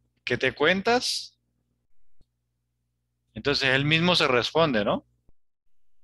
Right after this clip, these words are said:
Sí, es una alma solitaria, no tiene amigos. Entonces, él mismo se pregunta y él mismo se responde. "¿Qué te cuentas?". Y él mismo se responde, "Va, todo va genial". <laughs> ¿No?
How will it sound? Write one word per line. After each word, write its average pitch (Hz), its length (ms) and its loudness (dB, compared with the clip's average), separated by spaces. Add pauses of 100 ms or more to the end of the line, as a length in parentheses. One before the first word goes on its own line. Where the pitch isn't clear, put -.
(380)
Sí, - 200 -6
es 135 280 0
una 131 300 0
alma 139 380 0
solitaria, 123 640 0
no 117 140 -4
tiene 131 200 -2
amigos. 123 500 -4 (140)
Entonces, - 300 -8
él 147 120 2
mismo 156 480 2 (100)
se - 200 0
pregunta 160 680 0 (300)
y 123 120 2
él 147 140 4
mismo 156 280 2
se 147 120 0
responde. 123 640 0 (580)
"¿Qué 156 140 -4
te 185 180 -2
cuentas?". 214 520 0
Y 127 40 -2
él 113 60 -2
mismo 123 160 -2
se 123 80 2
responde, 110 360 -4
"Va, 113 200 -6 (100)
todo 160 300 0
va 165 160 2
genial". 151 480 -4 (1300)
<laughs> - 680 -12
¿No? 165 300 -6